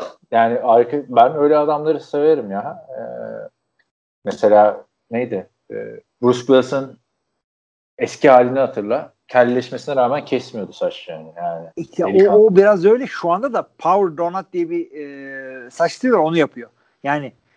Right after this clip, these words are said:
Speaker 1: Power
Speaker 2: e,
Speaker 1: Donut.
Speaker 2: bildiğin saçın yanlarını uzatıyor. Power Donut. Muhteşem bir stil. E, şey, e,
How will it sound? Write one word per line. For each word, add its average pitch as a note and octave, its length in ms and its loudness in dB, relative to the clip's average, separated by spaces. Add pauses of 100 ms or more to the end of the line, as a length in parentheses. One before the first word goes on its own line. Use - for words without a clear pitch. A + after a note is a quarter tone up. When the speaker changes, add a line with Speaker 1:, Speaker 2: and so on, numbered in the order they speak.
Speaker 1:
Power G#2 220 2
Speaker 2:
e, - 20 0
Speaker 1:
Donut. - 120 2
Speaker 2:
bildiğin G3+ 340 -2 (360)
saçın G#3+ 280 -4
yanlarını F3+ 480 0
uzatıyor. G3 340 -2
Power E3 360 2
Donut. B2 260 -12
Muhteşem D#3+ 400 -14
bir C3 200 -10
stil. C#4+ 280 -8 (540)
E, C#3 280 -8
şey, G3 300 -6 (400)
e, C#3 580 -10